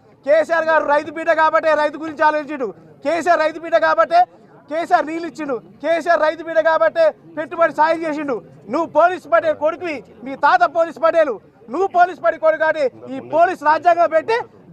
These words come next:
జైలు పంపిస్తున్నావు. ఖబర్దార్ రేవంత్ రెడ్డి, నువ్వు దొంగవి. పట్ట పలువు దొరికినా యాభై లక్షలు ఇచ్చుకుని దొంగవి కాబట్టి నీ లెక్క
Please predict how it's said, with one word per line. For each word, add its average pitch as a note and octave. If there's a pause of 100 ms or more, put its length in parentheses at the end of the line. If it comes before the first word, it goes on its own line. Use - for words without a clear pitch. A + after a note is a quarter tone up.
జైలు F#4
పంపిస్తున్నావు. D4 (280)
ఖబర్దార్ E4
రేవంత్ E4
రెడ్డి, D4+ (300)
నువ్వు C4+ (120)
దొంగవి. D#4 (300)
పట్ట C#4 (140)
పలువు E4+
దొరికినా E4 (340)
యాభై E4
లక్షలు E4
ఇచ్చుకుని E4
దొంగవి E4+
కాబట్టి D#4+ (380)
నీ C4+
లెక్క F4+